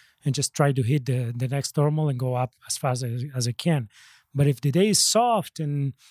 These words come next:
and not working so great, maybe I don't push that much bar. And actually my bar is super, you know, my,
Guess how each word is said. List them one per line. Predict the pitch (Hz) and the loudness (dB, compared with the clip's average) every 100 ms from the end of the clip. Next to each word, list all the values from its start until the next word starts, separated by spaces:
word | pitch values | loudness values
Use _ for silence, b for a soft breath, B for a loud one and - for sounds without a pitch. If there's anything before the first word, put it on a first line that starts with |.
| b b | b b
and | 135 | 2
not | 165 151 | 4 4
working | 185 214 170 | 2 2 0
so | - 151 | 0 0
great, | 131 160 151 160 - _ _ - | 2 4 2 0 -8 _ _ -2
maybe | 147 151 151 | 0 2 0
I | |
don't | 160 139 | 0 0
push | - 240 160 | 2 0 0
that | 147 | -4
much | 135 131 | -8 -6
bar. | - 175 165 170 - b b b | 2 4 4 2 -4 b b b
And | 143 | 0
actually | 147 - 160 | 0 0 0
my | 143 139 | 0 -2
bar | 117 156 160 | 0 2 2
is | 139 | 0
super, | - - 220 - 180 175 165 - _ | -2 -2 -4 -2 0 2 0 -4 _
you | 151 | -2
know, | 160 | 0
my, | 151 | 0